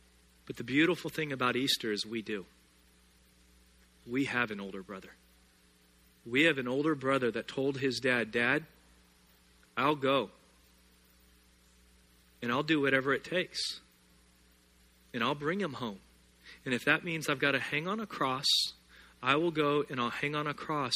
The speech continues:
if that's what I have to do to bring them home. And Jesus went to a cross. Why? So that we could get to know his dad, so that we could have a relationship with a father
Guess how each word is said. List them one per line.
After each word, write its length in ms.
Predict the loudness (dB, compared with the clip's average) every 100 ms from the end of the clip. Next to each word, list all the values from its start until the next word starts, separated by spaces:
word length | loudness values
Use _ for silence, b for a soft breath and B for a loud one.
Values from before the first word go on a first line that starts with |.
| -4
if 140 | -4
that's 260 | -2 -2 0
what 100 | 0
I 80 | 2
have 180 | 0 -4
to 100 | -4
do 340 | 2 4 2 -4 B B B B _ _ -12
to 100 | -4
bring 240 | -2 -2
them 140 | -6
home. 260 | -6 -8 -8 -18 -20 _ _ _ _ _ -20 B B B
And 120 | -2
Jesus 400 | 2 4 4 2 0
went 180 | -4 -6
to 140 | -2
a 60 | -2
cross. 340 | -2 -4 -2 -2
Why? 280 | 0 0 0 B B
So 180 | -6 -4
that 160 | -2 -2
we 240 | 4 2
could 220 | 2 -6 -2
get 180 | -2
to 80 | -2
know 220 | -4 -4
his 220 | -4 -2 -2
dad, 240 | -4 -10 -8
so 140 | -6
that 160 | -6 -2
we 140 | -2
could 140 | -2
have 160 | -4 -4
a 60 | -2
relationship 760 | -2 0 0 -2 -2 -4 -4
with 140 | -8
a 40 | -10
father 600 | -6 -2 0 2 0